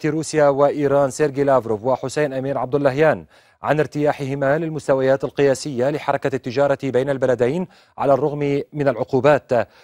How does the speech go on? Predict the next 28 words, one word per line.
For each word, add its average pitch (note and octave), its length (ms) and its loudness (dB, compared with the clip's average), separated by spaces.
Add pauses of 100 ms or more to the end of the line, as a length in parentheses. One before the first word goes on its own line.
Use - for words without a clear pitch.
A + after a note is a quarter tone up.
(180)
وافادت C#3 560 4
الخارجية D3 640 -2
الروسية D#3 440 -2
في C#3+ 160 -6
بيان C3 400 2 (300)
بأن C#3+ 240 0
الوزيرين C#3+ 640 0
تبادلا C3+ 520 0
في E3 200 -4
أجواء C3 400 -2
من D3 160 -6
الثقة C3+ 420 -2
خلال B2+ 300 -2
اتصال C#3 500 -4
هاتفي C3 480 -6
بينهما C3 760 -4 (440)
الآراء D3 440 2
بشأن D#3 320 -6
القضايا C#3+ 460 -2
الإقليمية C#3+ 540 -4
والدولية، B2 680 0 (400)
وتم C3 380 4
تأكيد D#3+ 380 -2
الاهتمام D3+ 500 -2
المشترك D3+ 500 -4
بمواصلة C#3 640 -4
التنسيق B2+ 540 -6
الوثيق C#3 640 0